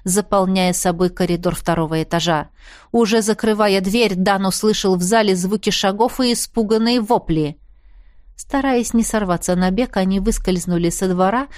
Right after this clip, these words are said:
прошли несколько улиц, хаотично сворачивая в переулки между домами, и лишь потом остановились. "Не нравится мне это".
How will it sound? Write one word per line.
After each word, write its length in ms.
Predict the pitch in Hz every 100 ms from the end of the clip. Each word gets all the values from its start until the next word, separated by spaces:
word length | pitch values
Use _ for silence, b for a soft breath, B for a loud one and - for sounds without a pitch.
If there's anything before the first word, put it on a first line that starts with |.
| B -
прошли 380 | 311 285 247 226
несколько 600 | 202 - 190 190 190 -
улиц, 320 | 269 262 254
хаотично 600 | - 226 226 233 - 220
сворачивая 760 | - 214 214 214 - 196 196
в 100 | 196
переулки 540 | - 208 208 196 185 196
между 320 | 190 185 190
домами, 640 | 190 190 196 185 185 185 b b b
и 140 | 269 262
лишь 240 | 214 -
потом 380 | 170 165 160 160
остановились. 800 | - 175 170 165 151 147 - - - - - - - - - - - _ - - -
"Не 160 | 220 214
нравится 460 | 214 254 277 -
мне 260 | 220 185 156
это". 200 | -